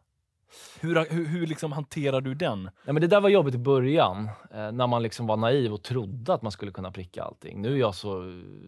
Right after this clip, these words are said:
Speaker 2: liksom medveten om att vissa branscher kan jag bara inte.
Speaker 1: Nej.
Speaker 2: Jag kommer aldrig få det populära ordet och begreppet conviction, alltså liksom en, en, en övertygelse som gör att jag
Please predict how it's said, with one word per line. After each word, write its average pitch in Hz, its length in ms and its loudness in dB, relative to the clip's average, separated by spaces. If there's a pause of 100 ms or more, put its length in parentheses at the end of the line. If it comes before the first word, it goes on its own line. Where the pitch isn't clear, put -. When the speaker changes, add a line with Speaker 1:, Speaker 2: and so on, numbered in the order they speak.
Speaker 2:
liksom 104 420 -10
medveten 110 680 -4
om 98 140 -8
att 101 120 -12
vissa 107 220 -6
branscher 113 380 -2
kan 226 340 -4
jag 294 120 -6
bara - 220 -10
inte. - 360 -20
Speaker 1:
Nej. 85 140 -16 (160)
Speaker 2:
Jag 110 80 -16
kommer 190 220 -2
aldrig 156 560 -2
få 101 400 -4 (200)
det - 140 -8
populära 101 800 -2
ordet 104 360 -8
och 98 60 -12
begreppet 98 380 -10
conviction, 92 520 -12
alltså - 260 -12
liksom 90 280 -14
en, 92 200 -12
en, 95 180 -14
en 107 120 -6
övertygelse 101 760 -4
som 101 140 -10
gör 98 220 -4
att 98 140 -8
jag 92 220 -4